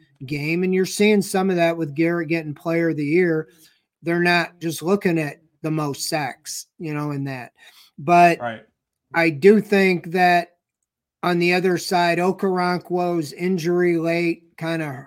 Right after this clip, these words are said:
Speaker 1: hurt him, because he was really a force putting pressure, even if Zadarius Smith wasn't. And so he's coming back, and I think that bodes well.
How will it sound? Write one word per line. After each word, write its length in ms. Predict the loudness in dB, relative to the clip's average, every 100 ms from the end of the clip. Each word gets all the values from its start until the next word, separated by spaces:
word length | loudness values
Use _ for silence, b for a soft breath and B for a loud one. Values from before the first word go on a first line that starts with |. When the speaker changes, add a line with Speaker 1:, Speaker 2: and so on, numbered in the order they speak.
| -6
Speaker 1:
hurt 280 | -2 0 0
him, 260 | -2 -6 b b b -12
because 360 | -6 -4 -2
he 120 | 0
was 240 | 2 0 0
really 520 | 0 0 0 0 -2
a 80 | -10
force 540 | -8 -4 0 0 -2
putting 360 | -6 -6 -6 -8
pressure, 600 | -6 -4 -4 -4 -4 -4 b b b _ -4
even 260 | 0 0
if 120 | -2 -4 -12 -12
Zadarius 580 | -6 -2 -2 -2 -2 -6
Smith 280 | -6 -6 -6
wasn't. 540 | -4 -4 -4 -8 -14 _ _
And 180 | -10 -8
so 300 | -6 -4 -2
he's 240 | 0 -2 -2
coming 400 | -2 0 0 -4
back, 420 | -8 -8 -8 -8
and 140 | -6
I 80 | -6
think 300 | -4 -6 -4
that 200 | -4 -4
bodes 320 | -4 -6 -6
well. 480 | -8 -8 -6 -8